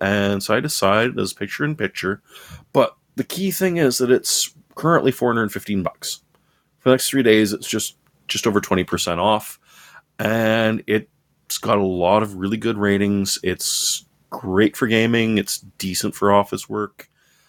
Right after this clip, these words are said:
Overall, you know, just for a general purpose one, it's not one of the, maybe the highest scoring, but it's still way up in the seventies with a, an eighty-something percentage overall rating. So, you know, if you're looking for a monitor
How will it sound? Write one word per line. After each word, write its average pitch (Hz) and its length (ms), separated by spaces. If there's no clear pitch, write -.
Overall, 110 680
you 98 80
know, 92 100
just 90 180
for 95 120
a 87 60
general 98 280
purpose 101 420
one, 95 300
it's - 160
not - 180
one 95 120
of 90 60
the, 90 60
maybe 87 160
the 87 80
highest - 480
scoring, 143 380
but 95 100
it's - 120
still 95 720
way 104 400
up 90 120
in 95 100
the 95 40
seventies 90 540
with 90 140
a, 85 280
an 87 120
eighty-something 87 520
percentage - 720
overall 85 400
rating. 80 320
So, 117 320
you 113 120
know, 117 140
if 110 140
you're 107 120
looking 107 340
for 170 120
a 160 60
monitor 120 420